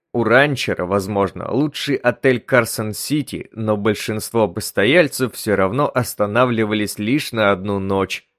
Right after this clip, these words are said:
проездом. В семь утра, когда Дарлин входила в дверь служебного входа, они поднимались, брились, принимали душ, иной раз глотали таблетки от похмелья.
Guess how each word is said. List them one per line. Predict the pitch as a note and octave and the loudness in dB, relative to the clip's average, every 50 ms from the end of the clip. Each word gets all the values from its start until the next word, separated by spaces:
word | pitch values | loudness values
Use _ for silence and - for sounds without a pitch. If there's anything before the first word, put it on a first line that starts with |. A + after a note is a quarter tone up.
| _ _ - | _ _ -2
проездом. | - C#3+ E3 F3 F3+ E3 B2 G2 F#2+ F#2+ F#2+ - - _ _ _ _ _ _ _ _ _ _ _ _ _ _ | 2 4 4 4 4 4 2 2 -2 -6 -10 -12 -14 _ _ _ _ _ _ _ _ _ _ _ _ _ _
В | - | -6
семь | - - F3+ G3 F#3 E3 | 2 4 4 6 6 4
утра, | C#3+ C3+ - D3 D#3+ F3 F3 D3+ | 2 2 2 4 6 6 6 6
когда | - A2 G#2 G2 F#2+ B2 A#2 | 6 2 0 2 4 4 4
Дарлин | G#2+ G2+ G#2 G2+ G#2+ A2+ C3+ C#3+ C3 A2+ | 4 4 4 4 4 2 2 2 0 -2
входила | F#2+ - - A2 G#2 G2 A2 C3+ C#3 C3 A#2 | -6 -2 0 0 2 2 2 2 2 2 0
в | A2 G2 F#2 | -2 -4 -6
дверь | E2+ G2 B2 C#3 C3+ A#2+ | -2 2 2 2 2 2
служебного | - - G#2 G2+ F#2 A2+ C3 A2+ A2+ A2+ G#2+ G2 G#2 G2+ | -2 -4 -4 -2 0 0 0 0 0 -2 0 0 0 0
входа, | - - - C#3+ E3+ D#3+ C3 C3 B2+ A#2+ - _ - | 0 -2 -2 0 2 4 4 4 4 2 0 _ 0
они | B2+ B2+ B2+ C3+ D3+ E3+ F#3 | 0 0 2 0 0 -2 -4
поднимались, | E3 - - D3+ C#3 A#2+ A#2 A#2 A2+ G#2+ G#2+ G#2 G2+ F#2+ F2+ F2+ - - - - - G2+ | -2 0 -2 -2 -2 -2 -2 -2 -2 0 2 4 4 2 2 0 -4 -8 -10 -12 -12 -14
брились, | F#2+ F2 F2+ A2 C#3 D#3 C3 G#2+ G#2+ A2+ - - - _ | -8 -2 0 2 2 2 2 0 -4 -6 -8 -12 -10 _
принимали | - A2+ A2 G#2+ G#2 G#2+ G#2+ C3 C#3 C3+ A2+ G#2 | -2 -2 -2 -2 -2 -2 0 2 2 2 0 0
душ, | F#2+ F#2 G#2 C#3+ C#3 C3+ - - - _ _ _ _ _ _ _ | -2 -2 -2 0 0 -2 -4 -8 -10 _ _ _ _ _ _ _
иной | - A2 B2+ E3 F#3+ G3 F3+ | 0 2 4 4 4 6 6
раз | F3+ F3 D#3+ C3 | 6 6 4 2
глотали | A2 G#2+ A2 G#2+ - C3+ D3 D#3 C#3+ | 2 2 2 4 6 6 4 4 2
таблетки | - - B2+ A2 G2 G2 G#2 G#2+ A2 G#2+ - - A#2 | 0 0 0 0 0 2 2 2 2 0 -2 -2 0
от | A2 G#2+ - _ | 0 0 0 _
похмелья. | - A2+ G#2+ - - A2 G#2+ G#2 G#2 F#2+ F2+ F2 E2 F2+ - - - | 2 2 2 0 -4 -8 -6 -4 -4 -4 -4 -6 -6 -8 -10 -12 -14